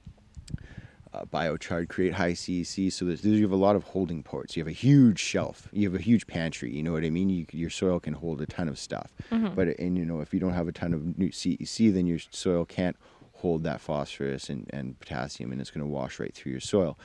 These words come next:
Speaker 1: So understanding, like, you know, where your baseline is, and, like, you know, you're not adding more nutrients. Even organic nutrients, you can, you know, it's still, they still degrade the environment if you add too much
Speaker 2: You can just
Speaker 1: phosphorus.
Speaker 2: imp-, if you're
Speaker 1: Is
Speaker 2: putting it a lot in there, but the soil is not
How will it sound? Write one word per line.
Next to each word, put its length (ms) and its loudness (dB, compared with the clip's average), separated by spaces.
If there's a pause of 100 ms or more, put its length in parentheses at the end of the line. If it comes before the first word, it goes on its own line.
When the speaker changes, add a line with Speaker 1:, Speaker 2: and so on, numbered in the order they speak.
(280)
Speaker 1:
So 160 2
understanding, 680 2
like, 240 -6
you 60 -4
know, 100 -4
where 260 -2
your 180 -2
baseline 580 -6
is, 220 -10
and, 160 -10
like, 180 -12
you 80 -10
know, 200 -12 (100)
you're 180 -4
not 240 -2
adding 340 -6
more 200 -8
nutrients. 600 -8
Even 200 2
organic 480 0
nutrients, 480 -8
you 100 -8
can, 220 -8
you 100 -4
know, 220 -6
it's 180 -10
still, 220 -6
they 160 -6
still 180 -8
degrade 540 -8
the 80 -8
environment 520 -8
if 120 -14
you 100 -6
add 160 -6
too 140 -8
much 120 -2
Speaker 2:
You 100 4
can 180 8
just 140 4
Speaker 1:
phosphorus. 260 2
Speaker 2:
imp-, 240 4 (140)
if 280 2
you're 120 6
Speaker 1:
Is 60 -2
Speaker 2:
putting 340 6
it 260 4
a 80 6
lot 200 8
in 200 2
there, 240 8
but 180 -2
the 120 4
soil 340 4
is 120 -4
not 300 6